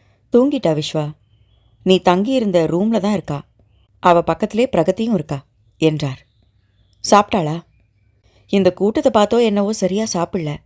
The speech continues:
அதனால பால் மட்டும் கொடுத்து தூங்க வச்சோம்," என்றார். அன்னையும் மகனும் பேசிக்கொண்டே வர,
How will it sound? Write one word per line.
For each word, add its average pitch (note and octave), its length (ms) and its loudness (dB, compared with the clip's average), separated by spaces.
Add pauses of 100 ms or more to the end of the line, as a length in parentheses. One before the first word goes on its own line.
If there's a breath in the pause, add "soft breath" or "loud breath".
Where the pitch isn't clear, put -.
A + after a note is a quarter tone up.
(480)
அதனால G3 380 4
பால் G3+ 340 2
மட்டும் G#3 300 -2
கொடுத்து F#3 260 -8
தூங்க G3+ 280 -4
வச்சோம்," D3+ 320 -6 (440)
என்றார். C#3+ 400 -4 (1000)
அன்னையும் D4 460 4
மகனும் G#3 340 2
பேசிக்கொண்டே B3 640 0
வர, D#3+ 180 -2